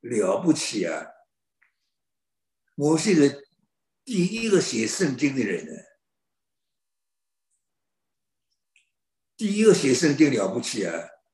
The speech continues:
没有一个榜-，榜样可以，可以，可以看的。写《创世纪》也了不起了，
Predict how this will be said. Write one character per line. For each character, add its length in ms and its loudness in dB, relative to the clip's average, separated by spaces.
没 220 0
有 120 6
一 60 6
个 200 2
榜-， 220 -10
榜 300 -4
样 200 2
可 120 -4
以， 80 -4
可 240 -10
以， 180 -16
可 120 -4
以 120 2
看 420 -4
的。 200 -14
写 300 2
《创 360 -2
世 260 -2
纪》 240 -2
也 140 4
了 300 2
不 120 0
起 260 -6
了， 400 -8